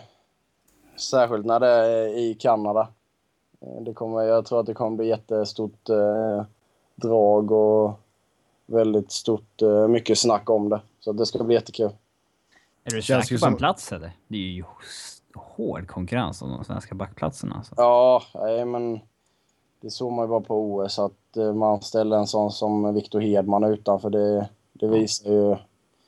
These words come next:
Speaker 1: vilken, eh, tuff konkurrens det är. Och, eh, men, eh, det är ju,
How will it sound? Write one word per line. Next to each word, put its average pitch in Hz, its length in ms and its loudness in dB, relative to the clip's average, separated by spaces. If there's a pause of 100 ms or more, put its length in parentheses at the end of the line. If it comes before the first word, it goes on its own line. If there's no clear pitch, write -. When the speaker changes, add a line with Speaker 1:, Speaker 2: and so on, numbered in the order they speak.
(460)
Speaker 1:
vilken, 113 520 2
eh, 107 260 4
tuff 107 260 -4
konkurrens 107 560 0
det 101 100 0
är. 98 220 4
Och, 110 280 2 (540)
eh, 104 560 0 (260)
men, 113 380 0
eh, 117 220 2 (340)
det 123 140 -2
är 120 60 4
ju, 120 240 4